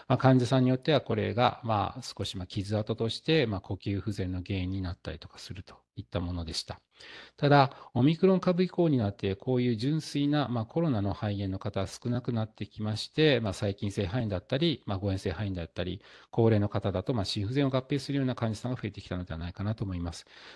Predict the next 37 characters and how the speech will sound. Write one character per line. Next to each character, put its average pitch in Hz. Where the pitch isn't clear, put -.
ま 123
あ、 -
こ 120
ち 139
ら 131
に 127
も 127
示 123
し -
て 127
い -
る 113
写 110
真 120
も 107
で 78
す -
ね、 110
ま 104
あ、 -
い 117
ろ 139
ん 165
な 170
パ 165
タ 160
ー 117
ン 107
で、 110
え 98
ー、 104
い -
や、 98
典 123
型 135
的 135
な 131